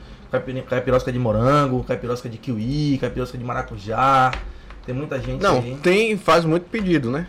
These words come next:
Speaker 1: Isso, isso, isso.
Speaker 2: Na, nos bares você vê, a galerinha você vê sair
Speaker 1: Isso,
Speaker 2: com
Speaker 1: inclusive
Speaker 2: os
Speaker 1: eu tenho uma,
Speaker 2: drinks.
Speaker 1: eu tenho uma criação aí, né?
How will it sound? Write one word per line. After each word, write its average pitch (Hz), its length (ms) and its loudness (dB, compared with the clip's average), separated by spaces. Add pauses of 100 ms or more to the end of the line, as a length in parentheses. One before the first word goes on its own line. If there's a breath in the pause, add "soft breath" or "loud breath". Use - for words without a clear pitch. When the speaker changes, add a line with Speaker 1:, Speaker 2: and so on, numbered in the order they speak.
Speaker 1:
Isso, 127 580 -2
isso, 110 380 -14
isso. - 180 -10
Speaker 2:
Na, 143 300 2
nos 127 220 0
bares 131 240 2
você 170 80 -2
vê, 165 120 2
a 135 100 4
galerinha 127 500 2
você 156 120 -6
vê 139 140 -2
sair 139 300 -2
Speaker 1:
Isso, 107 80 -10
Speaker 2:
com 123 500 2
Speaker 1:
inclusive 123 280 0
Speaker 2:
os 123 40 0
Speaker 1:
eu - 100 2
tenho 127 140 6
uma, - 80 2
Speaker 2:
drinks. 139 260 -2
Speaker 1:
eu 139 100 -4
tenho 151 160 -4
uma 170 140 -2
criação 185 520 2
aí, 135 180 0
né? 160 160 -4